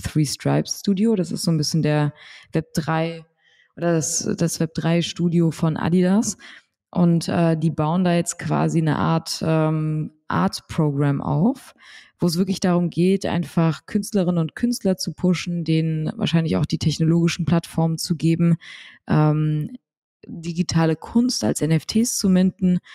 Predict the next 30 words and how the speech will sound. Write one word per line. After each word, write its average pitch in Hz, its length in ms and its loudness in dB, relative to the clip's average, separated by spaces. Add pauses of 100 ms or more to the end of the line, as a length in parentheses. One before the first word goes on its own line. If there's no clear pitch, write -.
(240)
Das - 460 -6
ist, - 280 -8
glaub 190 260 -2
ich, 185 200 -4
alles - 420 -2
über 165 220 0
Polygon, 208 800 0 (120)
äh, 175 260 -2
auch, 196 400 -2
wenn 190 100 2
ich 180 120 0
mich 185 140 -4
nicht - 180 -10
irre, 214 420 -2
müsste 180 320 -2
eigentlich 165 300 -14
sein. 190 340 -4 (540)
Und, 185 380 2
ähm, 175 540 0 (720)
wollen 175 360 0
einfach 175 560 -2 (340)
eine - 100 -6
Art - 140 -8
Programm 170 400 -2
aufbauen, 160 380 -2
um 160 80 -2
kreatives 156 560 -2
Talent 151 340 0
zu - 140 -4
fördern. 135 540 -4